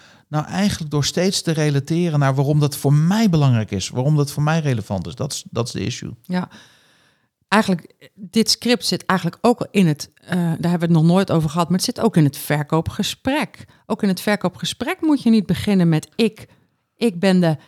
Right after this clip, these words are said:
Speaker 2: held en ik zal je eens even vertellen hoe goed ik ben en hoeveel klanten ik al heb geholpen."
Speaker 1: Klopt.
Speaker 2: En, eh, en, en vervolgens mijn oplossing, eh, wat dat dan kost. En daar begin je allemaal niet mee. Je begint met,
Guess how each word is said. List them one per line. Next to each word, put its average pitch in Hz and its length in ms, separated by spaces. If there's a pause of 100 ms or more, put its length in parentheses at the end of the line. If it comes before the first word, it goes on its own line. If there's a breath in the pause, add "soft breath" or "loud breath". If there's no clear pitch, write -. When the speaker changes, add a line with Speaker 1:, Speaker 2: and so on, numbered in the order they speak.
(140 soft breath)
Speaker 2:
held 196 440
en 190 140
ik 185 120
zal 185 140
je 175 60
eens 170 100
even 165 240
vertellen 175 320
hoe 165 100
goed - 280
ik - 140
ben 220 220
en 208 60
hoeveel 185 240
klanten 247 340
ik - 60
al 214 100
heb 208 120
geholpen." 190 880 (240 loud breath)
Speaker 1:
Klopt. 117 240
Speaker 2:
En, 180 340
eh, - 380
en, 185 260
en 170 300
vervolgens 170 520
mijn 170 160
oplossing, 208 640
eh, 147 120
wat 131 140
dat 143 120
dan 160 180
kost. 226 320
En 185 120 (240 loud breath)
daar 208 100
begin 285 300
je 302 100
allemaal 170 360
niet 180 360
mee. 135 280
Je 151 80
begint 311 560
met, 156 340